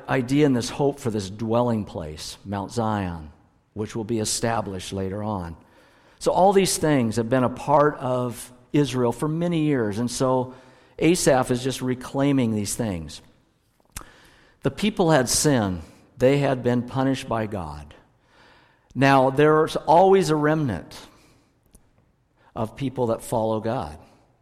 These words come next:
That's the way it always is. It's true today. It seems like the world is walking away from God, but there are those of, of us who follow God faithfully. He always has his remnant. But sometimes we suffer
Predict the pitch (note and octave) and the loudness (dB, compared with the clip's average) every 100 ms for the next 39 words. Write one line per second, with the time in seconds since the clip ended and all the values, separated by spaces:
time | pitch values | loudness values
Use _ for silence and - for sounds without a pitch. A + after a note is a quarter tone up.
0 | - - - - - B2 B2+ A#2 G#2+ A#2+ | -20 -20 -20 -12 -6 -2 -2 -2 -2 -2
1 | B2 A#2 B2+ B2 F2 F2 - - - B2 | -2 -2 -4 -6 -8 -10 -12 -12 -12 -6
2 | A#2+ A#2+ A#2 C#3 A2+ F#2+ G#2+ G#2 - D3 | -4 -4 -2 -4 -4 -8 -10 -8 -4 -2
3 | C3+ C3 B2 A#2 C#3 C#3+ C3+ A2+ B2 B2 | -2 -2 -4 0 2 2 0 0 0 0
4 | B2 A#2+ A#2 - A2 A#2 A2+ G#2+ G2 - | 0 -2 -2 -4 -4 -2 0 0 -4 -12
5 | - - - C3+ B2+ C3+ C#3+ C#3 C3 A#2+ | -20 -12 -2 -2 -2 -2 2 4 4 4
6 | C#3 D#3 C#3 A#2+ - C3+ A#2+ C3+ G2 C#3 | 4 4 2 -2 -2 0 2 2 0 -2
7 | - - - - - C#3+ - - B2+ C#3+ | -4 -8 -14 -20 -10 -8 -4 0 2 2
8 | C#3+ B2+ B2 A2+ D3 C#3 - G2 F#2 G2 | -2 -2 -4 -4 -4 -4 -6 -8 -6 -4
9 | A2 C3 A#2 G2 F2+ E2 G2+ A#2 F2 C#2 | -4 -4 -4 -6 -8 -8 -8 -8 -8 -12
10 | - - _ _ - - - - _ _ | -20 -20 _ _ -20 -20 -20 -20 _ _
11 | B2+ C#3+ F3 C3+ - - - - F3 E3 | 0 6 6 6 2 -10 -2 0 0 0
12 | D3 C3+ A2+ B2 G3+ A3+ - A#2 G2 G2+ | 0 0 -2 -4 -4 -4 -2 0 -2 -4
13 | G#2 D3+ | -6 -6